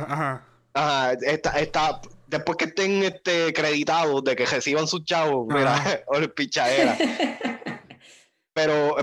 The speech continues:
Speaker 2: pero estoy contigo en esa, porque es, es parte de. So, si, si ellos se van a llenar la boca diciendo que es para la cultura, pues por lo menos en un tema lo debieron,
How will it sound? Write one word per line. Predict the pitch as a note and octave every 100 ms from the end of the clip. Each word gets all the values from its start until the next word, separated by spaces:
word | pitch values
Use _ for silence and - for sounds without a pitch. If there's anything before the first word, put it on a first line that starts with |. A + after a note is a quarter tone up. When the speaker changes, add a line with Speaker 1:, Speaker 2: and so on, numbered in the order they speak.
| C#3+
Speaker 2:
pero | D#3+
estoy | D#3+ F#3
contigo | G3+ G3+ G3
en | F3+
esa, | C3+ C3+
porque | B2+ C3 C3 C3 B2+
es, | C3+ C3+
es | C#3+
parte | - D#3 D#3 C#3
de. | A2+ A2
So, | - C3+ B2+
si, | - B2+ B2
si | A2+ B2+
ellos | C3+ D#3
se | E3+
van | D#3+
a | D#3+
llenar | D#3+ D#3
la | D#3
boca | D3+ D#3 D#3
diciendo | D3+ D#3+ D#3
que | D3+
es |
para | - D3
la |
cultura, | C#3+ C#3+ D#3+ D#3+ C3
pues | A2+
por | - A#2
lo | A2+
menos | A2+ C3
en |
un | C3
tema | B2 C3 B2
lo | A2+
debieron, | G#2+ G#2+ G#2+ A2